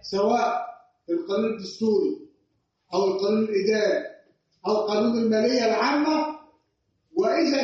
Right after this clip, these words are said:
كانت البلاد من النظم اللي بتلحق بيها القانون الجنائي يبقى هو القانون الجنائي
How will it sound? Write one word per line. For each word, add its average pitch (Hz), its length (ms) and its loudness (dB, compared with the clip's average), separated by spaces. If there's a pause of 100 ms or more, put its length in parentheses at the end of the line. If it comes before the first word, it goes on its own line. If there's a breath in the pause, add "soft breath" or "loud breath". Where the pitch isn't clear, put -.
(100)
كانت 302 320 0
البلاد 254 420 0
من 247 140 -2
النظم 233 520 -2
اللي 214 200 0
بتلحق 262 520 -4
بيها 226 300 0
القانون 214 360 0
الجنائي 320 840 0 (440)
يبقى 247 240 0
هو 269 100 2
القانون 269 400 0
الجنائي 269 680 -2